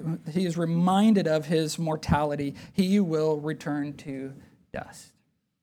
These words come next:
This, this is, like, hard stuff to take in, isn't it? Like, I thought we were talking about how great God is.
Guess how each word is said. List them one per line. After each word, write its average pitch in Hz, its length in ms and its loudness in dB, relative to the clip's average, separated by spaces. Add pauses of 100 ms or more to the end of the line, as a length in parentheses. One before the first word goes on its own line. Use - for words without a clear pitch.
(2000)
This, 233 140 4
this 233 320 -2
is, 196 80 -4
like, 139 160 -4
hard 175 240 2
stuff 170 220 -2
to 151 80 -10
take 170 260 -2
in, 151 180 -4
isn't 160 220 -8
it? 185 140 -6 (500)
Like, 170 120 -4
I 226 60 0
thought 247 120 -2
we 214 60 -2
were 202 100 0
talking 220 180 -2
about 185 140 -2
how 196 100 0
great 208 360 4
God 208 280 0
is. 147 400 -6